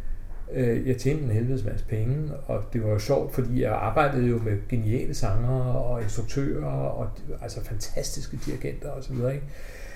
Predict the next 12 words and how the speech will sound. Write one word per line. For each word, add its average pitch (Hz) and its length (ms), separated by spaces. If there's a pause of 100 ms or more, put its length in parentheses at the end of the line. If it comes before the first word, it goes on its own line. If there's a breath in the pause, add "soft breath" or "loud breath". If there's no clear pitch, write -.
(360 loud breath)
Men 139 500 (420)
det - 100
var 135 260 (480)
meget 147 400
ensomt, - 720
synes 135 320
jeg, 135 180 (120)
at 127 120
rejse 107 320
rundt, - 520
og, 113 420 (160)
øh, - 480